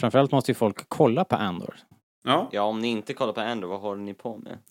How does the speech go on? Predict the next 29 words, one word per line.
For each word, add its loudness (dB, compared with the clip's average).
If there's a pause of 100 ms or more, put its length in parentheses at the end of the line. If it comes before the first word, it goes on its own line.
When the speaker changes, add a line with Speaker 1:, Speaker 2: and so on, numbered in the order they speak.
Speaker 1:
Ja, -2
verkligen. -2
Speaker 3:
Finns -4
det -4
verkligen 0
något -4
bättre -6
att -10
kolla -6
på -6
just -6
nu? -10 (200)
Speaker 1:
<laughs> -6
Nej. -2 (840)
Eh, 2 (1120)
ja, 10
har 12
ni 10
några 12
Speaker 2:
Det 12
skulle 12
Speaker 1:
andra 12
Speaker 2:
ju 12
vara 12
Top 12
Gun 12
Speaker 1:
undringar? 10
Speaker 2:
Maverick 4
då. -2